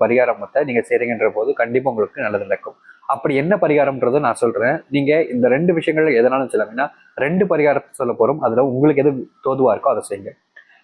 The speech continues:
மிதுன ராசியினுடைய ராசி அதிபதினா அது புதன் பகவான். கடவுளாக விஷ்ணு பகவான் இருக்கிறாங்க. நீங்க விஷ்ணு பகவானை வணங்கிட்டு வாரத்துல ஒரு நாள், அது என்னைக்கா இருந்தாலும் சரிங்க, வாரத்துல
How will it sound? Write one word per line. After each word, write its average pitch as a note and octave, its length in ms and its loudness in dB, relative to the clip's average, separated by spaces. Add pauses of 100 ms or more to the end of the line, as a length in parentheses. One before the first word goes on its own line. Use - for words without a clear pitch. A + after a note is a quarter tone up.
(100)
மிதுன G#3 340 0
ராசியினுடைய E3 420 2 (280)
ராசி C#3+ 280 0
அதிபதினா A#2 400 0 (120)
அது C3 220 2
புதன் A2+ 240 0
பகவான். G#2 320 -4 (100)
கடவுளாக D3+ 540 2 (1160)
விஷ்ணு D#3 300 -2
பகவான் B2 300 2
இருக்கிறாங்க. G2+ 360 0 (360)
நீங்க D#3 200 0 (240)
விஷ்ணு D3+ 260 2
பகவானை E3+ 420 2 (120)
வணங்கிட்டு C3 440 0 (560)
வாரத்துல C#3+ 480 0 (120)
ஒரு A#2+ 160 2
நாள், A#2+ 200 2
அது A#2+ 120 2
என்னைக்கா C#3 380 0
இருந்தாலும் A#2 360 -2
சரிங்க, G#2 260 -6 (580)
வாரத்துல D3+ 360 0